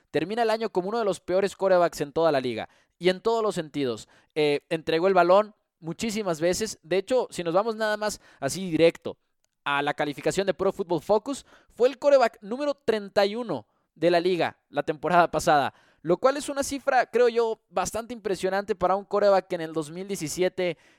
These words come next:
nos dejó a todos con la boca abierta. Eh, estaba teniendo una temporada calibre M V P con el equipo de Eagles. Se lesiona,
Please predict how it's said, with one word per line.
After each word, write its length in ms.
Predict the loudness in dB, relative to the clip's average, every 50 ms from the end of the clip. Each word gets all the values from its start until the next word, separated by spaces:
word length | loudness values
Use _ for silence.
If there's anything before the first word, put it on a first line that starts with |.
| _ _
nos 220 | -2 -2 0 2
dejó 260 | 2 0 2 4 2
a 60 | 2
todos 300 | 4 2 0 0 0 0
con 140 | 0 -2 0
la 80 | 2 2
boca 280 | 2 2 2 2 2
abierta. 440 | 2 4 2 0 0 0 -4 -4 -4 -6 _ _ _ _ _
Eh, 180 | -2 -2 0 -2 -2
estaba 260 | -2 0 2 2 2
teniendo 240 | 2 0 -4 -4 -4
una 120 | -6 -4
temporada 460 | -4 -6 -8 -4 -2 0 2 2 0 0
calibre 600 | 0 -2 -2 -2 -2 0 2 2 2 2 0 -4 _ _
M 200 | -2 -2 0 -2
V 100 | -8 -8
P 300 | -8 _ -10 -10 -10 -12 _ _
con 160 | -6 -4 -2
el 80 | -2
equipo 340 | -4 -4 -6 -10 -6 -4 -2
de 180 | -2 -2 -2 -2
Eagles. 360 | 0 -2 -2 -2 -2 -8 -18 _ _ _
Se 180 | _ 2 2 2
lesiona, 520 | 2 2 -2 2 2 2 2 2 -2 -4